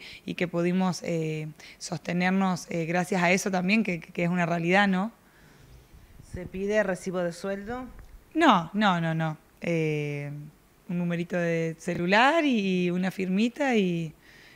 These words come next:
Speaker 1: eh, bueno, siempre confiamos en, en nuestras clientas, que es la que nos hacen crecer. <laughs>
Speaker 2: Bueno, también en este, en este mes, en esta fecha especial, seguramente querés, em,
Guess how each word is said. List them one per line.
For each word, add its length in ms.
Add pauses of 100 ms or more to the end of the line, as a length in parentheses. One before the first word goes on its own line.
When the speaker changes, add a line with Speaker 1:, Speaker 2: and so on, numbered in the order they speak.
(160)
Speaker 1:
eh, 240
bueno, 240
siempre 360
confiamos 520
en, 160
en 100
nuestras 300
clientas, 680 (360)
que 160
es 60
la 100
que 80
nos 140
hacen 260
crecer. 400 (340)
<laughs> 140 (600)
Speaker 2:
Bueno, 220
también 240
en 140
este, 340
en 240
este 260
mes, 320
en 120
esta 240
fecha 540 (260)
especial, 760
seguramente 920 (240)
querés, 560
em, 640